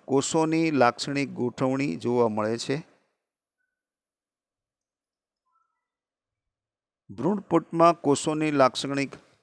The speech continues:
ગોઠવણી વિશે માહિતી આપો તો અંડક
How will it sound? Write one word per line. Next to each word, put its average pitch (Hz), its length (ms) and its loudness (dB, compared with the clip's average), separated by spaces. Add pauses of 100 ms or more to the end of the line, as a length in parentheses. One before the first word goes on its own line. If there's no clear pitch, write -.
(120)
ગોઠવણી 127 680 -2 (500)
વિશે 120 340 0
માહિતી 123 560 -2
આપો 131 320 2 (500)
તો 143 100 6 (920)
અંડક 165 380 4